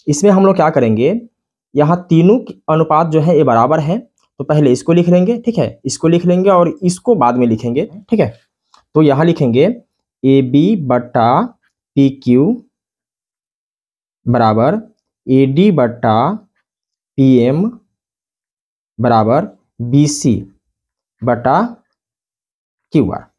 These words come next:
ठीक है। इसको हम नीचे भी कर सकते हैं, ठीक है, लेकिन अगर यहाँ कर ले तो थोड़ा सा स्पेस बचेगा, ठीक है। अब देखिए बीसी बटा क्यूआर, बीसी बटा क्यूआर, ठीक। अब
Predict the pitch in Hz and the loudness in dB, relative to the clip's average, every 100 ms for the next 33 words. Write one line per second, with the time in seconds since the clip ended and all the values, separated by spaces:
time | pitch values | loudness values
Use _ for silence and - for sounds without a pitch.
0 | _ - 208 113 - _ - _ - 175 | _ -4 -2 -2 -8 _ -20 _ -4 -2
1 | 214 202 185 202 214 180 147 113 113 131 | 2 2 2 2 2 0 -2 -6 -8 -6
2 | 214 214 - _ _ 131 151 175 165 165 | -4 -4 -8 _ _ -4 -2 2 2 2
3 | 160 160 185 185 185 151 160 147 143 139 | 2 0 0 0 0 0 -2 0 0 0
4 | 151 151 127 135 120 165 - _ 214 107 | -2 -2 -4 -2 -4 -6 -14 _ -12 -12
5 | - _ _ - - 180 180 - - _ | -12 _ _ -12 -2 0 0 -4 -8 _
6 | - 127 165 180 196 147 92 - _ 120 | -10 0 2 2 0 -2 -2 -10 _ -6
7 | 143 175 180 151 104 73 - _ _ _ | -2 -2 -2 -2 -2 -4 -8 _ _ _
8 | _ _ - 123 160 - 220 180 151 185 | _ _ -6 0 0 2 2 2 0 -2
9 | 294 - _ _ _ _ _ _ 165 175 | -2 -10 _ _ _ _ _ _ -2 0
10 | 117 82 - _ _ _ _ - 208 - | 0 -2 -8 _ _ _ _ -2 -2 -6
11 | _ _ - - 170 185 | _ _ -20 -6 -4 -2